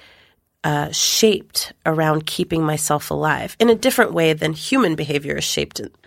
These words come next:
There's things that I avoid doing because I don't want people to misunderstand and therefore take action based on that misunderstanding. Um, every single Black person grows up with the speech, right? The speech about how you behave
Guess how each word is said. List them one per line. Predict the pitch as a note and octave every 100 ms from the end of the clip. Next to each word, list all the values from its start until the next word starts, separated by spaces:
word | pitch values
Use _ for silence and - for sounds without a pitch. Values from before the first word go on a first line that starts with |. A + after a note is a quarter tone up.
| _
There's | - F3+ -
things | - G3 F#3+
that | F#3 E3+
I |
avoid | D#3 D3+ D#3+ G#3 G3
doing | D#3 A3+ A3 D#3+ D3+ D#3
because | D#3 D#3+ D#3
I | D3+
don't | D#3+ E3
want | D#3 D#3
people | - D#3+ D#3+ D#3
to | -
misunderstand | D#3 E3+ - D#3+ D3 D3 - G3 F#3+ E3+ D#3
and | D3+
therefore | D3+ D#3 - D3+
take | D3+ - D#3 -
action | D3+ - -
based | D3+ D3 -
on | C#3
that | C3+
misunderstanding. | C#3 C#3 C#3 C3 B2+ - C#3 C3+ B2 C#3+ D#3 - - - - -
Um, | D#3+ D#3 - _
every | G#3+ G#3+ G#3+
single | G#3+ F#3+ E3+
Black | D#3+ E3 D#3+ D#3
person | D#3+ D#3 D#3 D3+
grows | D#3 D3+ D3
up | D3 C#3+ - - - _ _ _ _
with | F3 E3+
the | -
speech, | - - F#2+ - - - - _ _ _ -
right? | E3 E3 -
The | -
speech | - - F#3 -
about | E3 D#3 D3+ C#3+ - - - - _ _
how | - - F3 F3+
you | F3
behave | E3+ E3 - - E3 D#3 D3+ D#3 - -